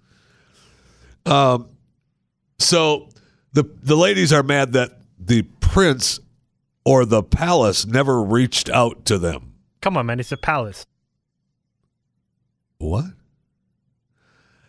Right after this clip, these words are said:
Speaker 1: So that was the story. That was the story this weekend, right? So now Sunday,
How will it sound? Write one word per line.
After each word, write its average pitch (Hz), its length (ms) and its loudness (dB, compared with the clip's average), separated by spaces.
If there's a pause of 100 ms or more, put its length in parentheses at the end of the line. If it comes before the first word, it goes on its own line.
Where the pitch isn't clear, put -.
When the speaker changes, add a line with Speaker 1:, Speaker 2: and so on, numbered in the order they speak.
(260)
Speaker 1:
So 160 600 0 (1200)
that 151 140 4
was 123 180 0
the 135 120 2
story. 131 260 2
That 143 120 2
was 127 120 0
the 117 80 0
story 127 240 2
this 113 160 0
weekend, 95 400 0
right? 98 200 -2
So 117 260 -2
now 117 220 0
Sunday, 135 720 0